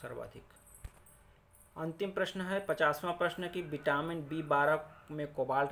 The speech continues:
पाया जाता है और हीमोग्लोबिन में लोहा पाया जाता है, क्लोरोफिल में मैग्नीशियम तत्व पाया जाता है तथा चालकोपायराइड तांबे का अयस्क है। इन सबको सुमेलित करना था,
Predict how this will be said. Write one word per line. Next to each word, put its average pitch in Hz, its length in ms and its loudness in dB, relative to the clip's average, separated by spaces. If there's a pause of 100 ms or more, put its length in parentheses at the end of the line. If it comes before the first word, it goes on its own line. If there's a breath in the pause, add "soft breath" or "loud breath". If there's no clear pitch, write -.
पाया 147 140 6
जाता 151 320 4
है 170 340 -2 (1040)
और 139 200 -2
हीमोग्लोबिन 147 720 0
में 151 140 -4
लोहा 135 420 -2
पाया 151 240 6
जाता 151 360 4
है, 165 380 0 (1040)
क्लोरोफिल 151 640 0
में 151 160 -2
मैग्नीशियम 139 640 -2
तत्व 147 320 -4
पाया 147 220 2
जाता 151 300 2
है 170 440 -4 (760 soft breath)
तथा 143 580 -4
चालकोपायराइड 139 880 0
तांबे 135 460 -2
का 147 160 0
अयस्क 127 380 -2
है। 120 280 -8 (140)
इन 147 80 -10
सबको 139 300 -4
सुमेलित 139 480 -4
करना 151 280 0
था, 170 180 -6